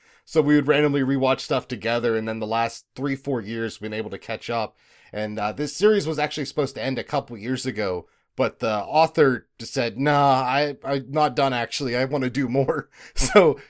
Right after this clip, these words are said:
the anime actually played with it by, like, start setting up the ending, which is the beginning of this film, and then doing a meta break where they called cut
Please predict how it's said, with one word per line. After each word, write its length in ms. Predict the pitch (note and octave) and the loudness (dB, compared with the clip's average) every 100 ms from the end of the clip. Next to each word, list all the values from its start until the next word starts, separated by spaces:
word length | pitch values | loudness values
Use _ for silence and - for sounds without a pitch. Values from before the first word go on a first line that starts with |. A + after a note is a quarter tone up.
| _ | _
the 160 | D#3+ F3 | 2 6
anime 240 | G3+ G3 | 8 8
actually 400 | F#3 E3+ - E3 | 4 2 0 -2
played 260 | C#3+ F3 E3+ | 0 0 2
with 160 | E3 D#3+ | 2 2
it 120 | C#3 | 2
by, 220 | C#3+ C#3 | 2 2
like, 220 | C3 B2 | 2 -2
start 340 | - F3+ E3+ - | -2 4 4 4
setting 320 | - F#3 F3 | 2 4 4
up 160 | E3+ - | 2 0
the 120 | D3 | 0
ending, 260 | D#3 D3+ C3 | 2 2 0
which 160 | C3 | -2
is 160 | D3 C#3 | -2 -2
the 80 | C#3 | -2
beginning 400 | C3 C#3+ D3 C#3+ | 0 0 0 0
of 100 | C3+ | -2
this 220 | C3+ - | -4 -6
film, 520 | - A#2+ C#3 E3 D#3+ _ _ _ - | -6 -2 -2 -2 -8 _ _ _ -6
and 160 | C#3 | 0
then 80 | D3 | 2
doing 260 | C#3+ D3 C#3+ | 4 4 4
a 60 | |
meta 380 | C3+ D3 E3 D#3 | 4 6 6 6
break 400 | B2+ C#3+ D3+ - | 4 2 2 2
where 100 | C#3 | 0
they 100 | B2+ | 0
called 340 | - D3+ - | -2 -4 -4
cut 360 | - D#3 C3+ - | 2 4 4 2